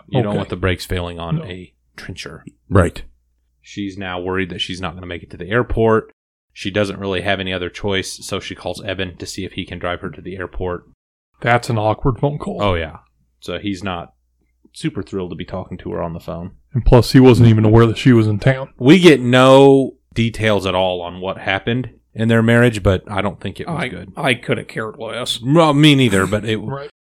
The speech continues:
Speaker 1: it's not like they're on, on good terms. He says, "You've been in town and you didn't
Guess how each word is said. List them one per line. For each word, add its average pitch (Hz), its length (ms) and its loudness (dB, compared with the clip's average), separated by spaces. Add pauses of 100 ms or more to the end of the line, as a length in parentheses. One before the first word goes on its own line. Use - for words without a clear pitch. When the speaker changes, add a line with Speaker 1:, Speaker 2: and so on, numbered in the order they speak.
(100)
Speaker 1:
it's 104 200 -6
not 127 140 2
like 110 180 0
they're 110 200 4
on, 95 380 0 (120)
on 92 220 -8
good 87 200 -10
terms. - 420 -20 (220)
He 113 240 -6
says, 104 320 -2
"You've 98 260 -6
been 104 440 -2 (260)
in 98 160 -10
town 104 380 -4
and 85 260 -10 (280)
you 95 160 -10
didn't 92 280 -6